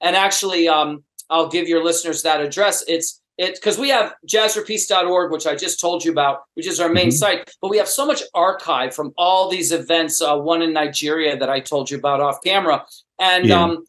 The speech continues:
Speaker 1: people wanna know, they wanna see the video. So we have other areas where we can archive everything. This is called jazz for peace dot wordpress dot com. And you can
Speaker 2: Hmm.
Speaker 1: go there and find all kinds of information.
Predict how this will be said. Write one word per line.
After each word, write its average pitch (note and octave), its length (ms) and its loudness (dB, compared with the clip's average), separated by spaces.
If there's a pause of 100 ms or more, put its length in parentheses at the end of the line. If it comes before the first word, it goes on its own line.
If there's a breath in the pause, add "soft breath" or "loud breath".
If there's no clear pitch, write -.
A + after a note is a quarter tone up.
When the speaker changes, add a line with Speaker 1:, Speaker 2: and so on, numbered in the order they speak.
(140)
Speaker 1:
people A3+ 300 -2
wanna G#3 240 0
know, C#4+ 280 0
they F#3 120 0
wanna F3 240 -2
see G3 220 -4
the F3 100 -6
video. G3 320 0
So F#3+ 180 -2
we F#3+ 120 -4
have F#3 240 0
other F#3+ 360 -2
areas F3 340 -2
where D#3 120 0
we D3+ 100 -6
can D3+ 160 -8
archive F3 380 0
everything. D3 380 -2 (220 loud breath)
This B3 160 0
is D4+ 140 -2
called F3+ 320 0
jazz F3+ 440 0
for B3 200 -6
peace E3+ 520 0
dot D3 520 0
wordpress G3 1300 0
dot D#3 360 2 (120)
com. C#3 500 -4 (400 loud breath)
And F3+ 220 2
you F#3 100 4
can F3 100 0
Speaker 2:
Hmm. - 40 -6
Speaker 1:
go B3+ 200 4
there A#3 240 4
and E3 140 -6
find F3+ 260 0
all G#3 340 0
kinds G3+ 300 -6
of E3+ 140 -4
information. E3+ 800 0